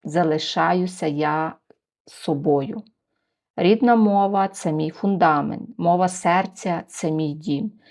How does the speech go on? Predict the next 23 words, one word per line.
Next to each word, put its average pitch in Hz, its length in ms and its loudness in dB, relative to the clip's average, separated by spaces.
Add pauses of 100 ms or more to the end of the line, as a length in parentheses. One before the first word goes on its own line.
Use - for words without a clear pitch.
(280)
І 185 80 2
поки 185 320 0
вона 175 300 2
живе 160 260 0
в 160 100 -2
мені, 214 600 2
я 160 200 0
теж 165 320 0
живу, 151 540 -4
незважаючи 165 840 -2
ні 156 140 -2
на 151 140 -4
що. 143 440 -6 (1600)
Але 185 580 6
ми 202 240 2
починаємо 175 960 2
з 156 280 0
порожнечі. 160 1120 -2 (600)
Ми 208 560 4
беремо 180 520 4
з - 120 -12
собою 160 840 0 (180)
пам'ять, 165 880 0